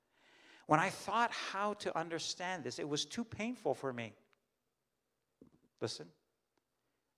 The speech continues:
until I went into the sanctuary of God, I came into the presence of God,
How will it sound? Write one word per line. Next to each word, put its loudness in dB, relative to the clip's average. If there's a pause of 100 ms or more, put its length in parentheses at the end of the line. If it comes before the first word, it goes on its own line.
(140)
until -6 (1700)
I -6
went -4 (720)
into -6
the -4
sanctuary -6 (420)
of -12
God, -4 (1120)
I -12
came -4
into -10
the -8
presence -8
of -14
God, -8